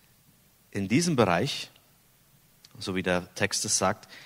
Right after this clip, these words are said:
ist es eine persönliche Angelegenheit. Jeder von uns wird für sich selbst Gott Rechenschaft geben.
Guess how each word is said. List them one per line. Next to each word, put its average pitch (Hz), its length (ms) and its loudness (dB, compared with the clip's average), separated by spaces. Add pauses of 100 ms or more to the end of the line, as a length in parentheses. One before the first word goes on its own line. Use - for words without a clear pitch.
(160)
ist 127 140 2
es 135 140 4
eine 123 240 4
persönliche 110 600 0
Angelegenheit. 95 840 -4 (880)
Jeder 151 460 4 (160)
von - 260 -2
uns 104 460 -2 (220)
wird 110 160 -4
für 123 140 0
sich 127 200 -2
selbst - 540 -2 (120)
Gott 107 260 0
Rechenschaft 98 720 -4 (320)
geben. 82 280 -10